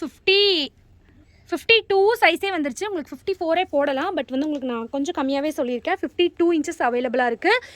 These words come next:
இது பாத்தீங்கன்னா உங்களுக்கு செம்மையான ரிச் பர்பிள் கலர்ல வந்திருக்கு.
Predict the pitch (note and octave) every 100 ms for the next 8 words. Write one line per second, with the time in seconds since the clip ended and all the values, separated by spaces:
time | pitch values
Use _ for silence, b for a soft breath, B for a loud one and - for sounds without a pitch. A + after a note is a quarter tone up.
0 | B B E4 G4+ E4 E4 E4 E4+ C#4+ F4
1 | G4+ D4+ C#4 E4+ F#4 E4+ F#4 C#4+ F4 -
2 | - F4 F#4 G4 G#4+ F4+ D4 C#4+ C#4 C4
3 | B3+ - C5